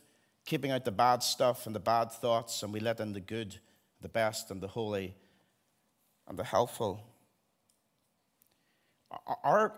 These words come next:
our society is breaking apart. Um, if, if you, if you've lived any length of time and, and you can, in a sense, compare one generation with another, we're, we're breaking apart because people are allowing all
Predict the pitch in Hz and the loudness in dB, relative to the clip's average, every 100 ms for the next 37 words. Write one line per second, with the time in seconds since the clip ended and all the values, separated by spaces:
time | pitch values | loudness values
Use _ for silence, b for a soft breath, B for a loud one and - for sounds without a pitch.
0 | - 190 - 170 147 143 139 135 - 110 | 2 2 2 0 6 6 6 0 -4 -10
1 | 98 131 143 117 107 123 143 123 113 104 | -4 -4 -2 -4 0 2 2 2 -4 -4
2 | 101 98 - 110 - 104 123 117 - 120 | -4 -6 -10 -10 -10 -10 -8 -8 -8 -12
3 | 104 110 101 156 156 - 165 147 131 120 | -10 -8 -2 -2 -2 -2 -2 -2 -2 -4
4 | 107 113 120 117 113 - 110 104 b b | -6 -4 -2 -4 -8 -8 -10 -10 b b
5 | b - 107 123 107 101 b b b b | b -16 -10 -8 -8 -10 b b b b
6 | - 104 107 - 135 - 123 - 143 135 | -16 -12 -6 -4 -4 -4 -8 0 2 4
7 | 139 120 117 131 127 135 131 123 127 123 | 4 0 -4 -4 -2 -2 0 -2 -4 -6
8 | 117 107 104 110 110 92 110 110 104 87 | -8 -6 -2 -2 -2 -4 -6 -6 -6 -4
9 | 165 196 135 110 - 101 107 - b b | -4 -2 -4 -6 0 2 2 -2 b b
10 | b 113 - 101 - 151 143 135 117 113 | b -10 -6 -6 -6 -6 -2 -2 -2 -2
11 | 110 107 113 110 101 - 127 139 120 107 | 0 0 0 -4 -8 -2 0 0 0 -4